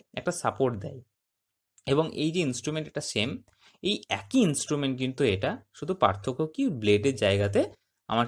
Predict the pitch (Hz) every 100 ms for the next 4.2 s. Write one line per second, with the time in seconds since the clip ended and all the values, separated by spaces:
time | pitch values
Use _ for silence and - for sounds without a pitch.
0 | - 107 92 98 101 131 - 185 107 -
1 | 240 - - 98 104 104 185 320 - _
2 | _ _ - 123 151 - 117 135 180 -
3 | 95 101 101 - - - _ _ 110 101
4 | 202